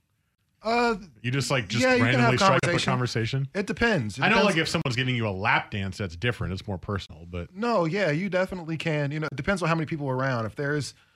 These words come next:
Speaker 1: man, ten guys around the, you know, a-, around the pole, then probably not.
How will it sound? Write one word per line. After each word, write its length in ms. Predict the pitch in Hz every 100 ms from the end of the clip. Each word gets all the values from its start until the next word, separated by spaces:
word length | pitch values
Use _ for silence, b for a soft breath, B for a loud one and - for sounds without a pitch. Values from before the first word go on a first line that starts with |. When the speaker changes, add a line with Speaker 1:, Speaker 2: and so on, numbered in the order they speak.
| b b - 143
Speaker 1:
man, 140 | 117 -
ten 300 | - 156 139
guys 460 | 123 120 123 131 123
around 400 | 120 120 123 123
the, 340 | 117 113 113 -
you 100 | 127
know, 300 | 110 107 110 -
a-, 180 | 127 117
around 320 | 123 123 120
the 120 | 117 104
pole, 300 | 123 117 127
then 180 | 110 104
probably 560 | - 120 120 113 113
not. 400 | 113 127 156 -